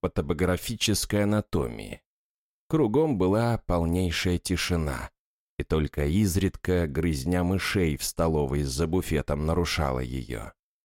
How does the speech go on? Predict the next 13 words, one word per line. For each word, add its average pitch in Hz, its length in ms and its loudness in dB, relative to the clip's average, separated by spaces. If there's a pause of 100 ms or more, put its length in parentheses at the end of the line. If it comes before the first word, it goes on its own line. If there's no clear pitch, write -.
(440)
Я 107 220 2
читал 117 420 0
до 107 140 0
тех - 280 -2
пор, 123 300 0
пока 95 300 -2
не 95 160 2
начали 107 480 2
слипаться 104 840 0
отяжелевшие 80 840 0
веки. 76 560 -4 (840)
Наконец 151 600 -2
зевнул, 113 640 -2